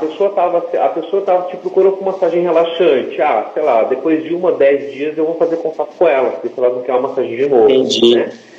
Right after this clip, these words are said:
Speaker 1: Então, assim, eu começo, essa, por exemplo, eu às vezes divulgo,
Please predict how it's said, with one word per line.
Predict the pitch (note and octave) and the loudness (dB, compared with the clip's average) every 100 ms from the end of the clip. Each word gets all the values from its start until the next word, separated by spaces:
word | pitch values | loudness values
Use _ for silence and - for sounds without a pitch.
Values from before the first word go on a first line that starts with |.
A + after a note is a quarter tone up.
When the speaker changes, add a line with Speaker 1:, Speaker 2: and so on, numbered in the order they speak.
| - _ _ _ - | -20 _ _ _ -16
Speaker 1:
Então, | B2 C#3+ D3+ | -2 2 2
assim, | F#3 - D#3 | 0 -2 -2
eu | C#3+ | 0
começo, | F3 D#3+ E3+ G#3 G3+ F3 | 0 2 2 0 0 0
essa, | - - - | 0 0 -2
por | - C#3+ | 0 2
exemplo, | C#3+ C3 A2+ A2 - - - _ - | 2 0 -2 -6 -8 -14 -20 _ -2
eu | D3 C#3+ C#3+ | 4 6 6
às | D3 C#3+ | 2 0
vezes | D3 F3+ F#3 F3 | -2 0 0 -2
divulgo, | F#3 - F#3+ G3 B2 A2+ | -2 2 2 4 0 -2